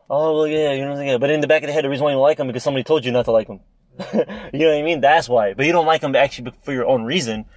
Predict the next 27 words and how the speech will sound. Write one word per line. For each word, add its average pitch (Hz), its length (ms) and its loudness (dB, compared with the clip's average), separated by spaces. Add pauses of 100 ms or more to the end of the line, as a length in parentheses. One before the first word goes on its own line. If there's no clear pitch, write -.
(160)
You 127 140 -2
like 147 180 2
them 135 100 -4
because, 131 300 -2
like, 123 180 2 (460)
there's 131 200 0
something 156 340 0
else 151 280 0 (140)
that 131 180 2
was 123 120 -6
taught 135 280 2
before 131 560 -2
you 120 520 -6
hating 139 340 0
them 120 140 0
or 120 100 4
liking 117 320 0
them, 110 160 -6 (240)
and 117 180 -6
that 120 160 0 (200)
caused 127 240 0
it 113 100 -8
to 110 80 -12
turn. 107 320 -6 (800)
Feel 113 100 -12
my 110 60 -4
point? 127 260 -4